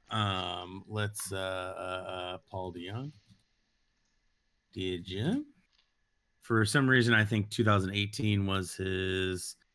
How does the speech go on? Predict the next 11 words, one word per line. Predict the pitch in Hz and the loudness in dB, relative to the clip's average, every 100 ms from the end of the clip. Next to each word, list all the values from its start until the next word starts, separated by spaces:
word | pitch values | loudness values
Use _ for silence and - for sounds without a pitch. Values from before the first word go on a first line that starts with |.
| _ _ - | _ _ -8
yeah, | - 196 | 2 4
two | 185 185 | 6 6
thousand | 185 156 | 6 6
eighteen, | 135 139 - 151 147 143 143 139 139 139 139 - _ - | 4 0 0 2 2 4 4 4 2 2 0 -2 _ 2
two | 170 | 6
thousand | 175 139 | 6 6
nineteen | 135 139 139 | 4 4 4
was | 107 117 120 | 6 4 4
his | 131 104 | 2 0
all-star | 101 110 117 - 120 110 | 2 2 2 0 2 4
year, | 92 98 117 143 | 4 2 2 0